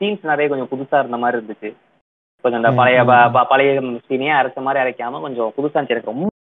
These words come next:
Speaker 1: ரொம்ப ட்விஸ்ட் அண்ட் டர்ன்ஸ் தான் எனக்கு ஒர்க் ஆச்சா அப்படின்றது எனக்கு தெரியல. But overall ஓகே, ஒரு நல்ல படம். அது எனக்கு ஏன்னு தெரியல, இடையில பீஸ்ட் இந்த மாதிரி படங்கள் பார்த்தனால எனக்கு அப்படி தோணுச்சான்லாம் தெரியல. But வெளியே வரும்போது ஓகே, சூப்பரா வா,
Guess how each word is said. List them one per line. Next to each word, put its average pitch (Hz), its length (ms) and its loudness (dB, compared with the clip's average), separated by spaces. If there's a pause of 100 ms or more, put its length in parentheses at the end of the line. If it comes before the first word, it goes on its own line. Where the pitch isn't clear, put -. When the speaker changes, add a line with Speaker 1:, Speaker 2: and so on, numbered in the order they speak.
(240)
Speaker 1:
ரொம்ப 254 240 2
ட்விஸ்ட் - 320 -4
அண்ட் 240 200 2
டர்ன்ஸ் 220 240 0
தான் 226 120 -2
எனக்கு 160 280 0
ஒர்க் 156 160 -6
ஆச்சா 175 380 2
அப்படின்றது 151 280 -6
எனக்கு 139 300 -6
தெரியல. 127 260 2 (480)
But 120 100 -6
overall 190 460 4
ஓகே, 170 260 4
ஒரு 135 100 2
நல்ல 143 260 2
படம். 139 340 0 (220)
அது 151 200 2
எனக்கு 185 240 0
ஏன்னு 233 300 0
தெரியல, 226 140 -2
இடையில 196 340 2 (160)
பீஸ்ட் 202 500 0
இந்த 185 120 -2
மாதிரி 214 240 0
படங்கள் 190 280 2
பார்த்தனால 196 480 2
எனக்கு 202 200 2
அப்படி 175 140 -6
தோணுச்சான்லாம் 170 600 -2
தெரியல. 127 160 -2
But 139 100 -10 (420)
வெளியே 214 220 2
வரும்போது 233 340 2
ஓகே, 175 280 2
சூப்பரா 143 440 0
வா, 131 260 -2